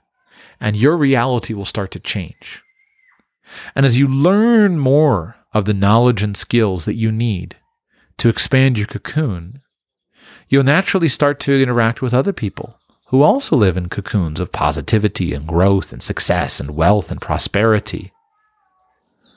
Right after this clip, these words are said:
You'll start to be in their cocoons, and your cocoons will start to build. What'll happen is, as you go through that process in a period of years, your life will look very different.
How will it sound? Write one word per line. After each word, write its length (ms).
You'll 100
start 200
to 60
be 120
in 80
their 140
cocoons, 360
and 80
your 100
cocoons 300
will 80
start 220
to 80
build. 380
What'll 200
happen 340
is, 100
as 200
you 60
go 160
through 180
that 160
process 760
in 100
a 40
period 400
of 120
years, 640
your 120
life 320
will 100
look 160
very 300
different. 640